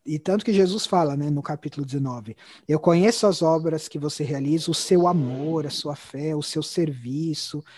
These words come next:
a sua perseverança e as suas últimas obras."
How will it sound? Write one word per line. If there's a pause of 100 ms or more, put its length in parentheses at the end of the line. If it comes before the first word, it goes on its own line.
(160)
a
sua
perseverança
e
as
suas
últimas
obras."